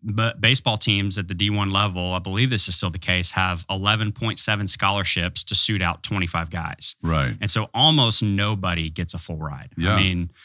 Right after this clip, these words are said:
Speaker 1: I know somebody's that, or s-, some friends that were on a huge scholarship, and it was, like, ninety-five percent. So,
Speaker 2: Really?
Speaker 1: so y-,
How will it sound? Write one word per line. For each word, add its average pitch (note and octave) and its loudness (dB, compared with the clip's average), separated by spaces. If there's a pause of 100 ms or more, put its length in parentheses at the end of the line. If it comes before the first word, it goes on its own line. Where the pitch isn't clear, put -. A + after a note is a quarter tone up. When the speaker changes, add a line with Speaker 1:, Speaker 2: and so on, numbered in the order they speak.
(320)
Speaker 1:
I G#2+ 2
know A#2 2
somebody's G#2 2
that, G2+ -6
or G2+ -4
s-, - 0
some G#2 2
friends G#2 0
that F#2+ -6
were F2+ -2 (300)
on F2+ 0
a E2 -4
huge A#2 2
scholarship, F#2+ 0
and F2+ 0
it - 0
was, E2+ -2
like, E2 -2
ninety-five D#2+ -6
percent. D2+ -4 (160)
So, D#2+ 0
Speaker 2:
Really? F#2+ 2
Speaker 1:
so F#2+ 2
y-, G#2 -2